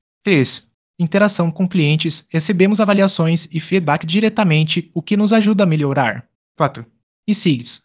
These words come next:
Temos acesso a dados sobre como os clientes nos encontram e interagem. Como configurar Google Meu Negócio para vendas? Configurar o Google Meu Negócio é simples e pode ser feito em algumas etapas. Um.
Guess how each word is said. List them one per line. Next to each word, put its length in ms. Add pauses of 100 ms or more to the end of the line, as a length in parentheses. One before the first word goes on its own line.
(120)
Temos 280
acesso 380
a 60
dados 340
sobre 260
como 220
os 120
clientes 400
nos 160
encontram 520
e 60
interagem. 680 (360)
Como 160
configurar 540
Google 280
Meu 140
Negócio 480
para 220
vendas? 320
Configurar 560
o 40
Google 300
Meu 140
Negócio 440
é 80
simples 540
e 60
pode 340
ser 220
feito 340
em 60
algumas 360
etapas. 580 (140)
Um. 240